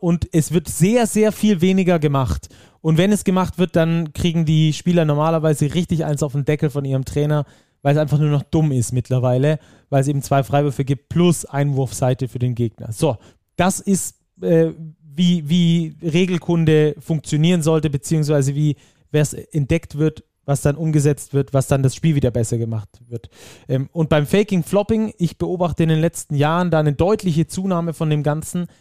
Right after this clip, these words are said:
weil eben die Schiedsrichter, ähm, dadurch getäuscht werden können.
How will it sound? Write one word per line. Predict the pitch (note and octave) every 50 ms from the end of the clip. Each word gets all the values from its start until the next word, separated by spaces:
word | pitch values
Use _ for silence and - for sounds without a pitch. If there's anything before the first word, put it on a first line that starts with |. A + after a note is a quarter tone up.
| _ _ _ _
weil | B2+ B2 C#3 D#3 F#3 G3 -
eben | - F3 E3+ E3 E3+ F3 E3+ - _ _ _ _ _ _ _ _ -
die | C#3
Schiedsrichter, | - - - F#3+ - - - F3 E3 - - E3 D#3+ D#3+ D#3+ D3 _ _ _ _ _ _ _ -
ähm, | C3+ C#3 C3+ C3+ -
dadurch | - D#3+ D#3+ D#3 D3+ -
getäuscht | - - - - C3+ C3 C3+ - -
werden | - A#2+ A2+ A2 A2 G#2
können. | - A2 G#2+ G#2 G2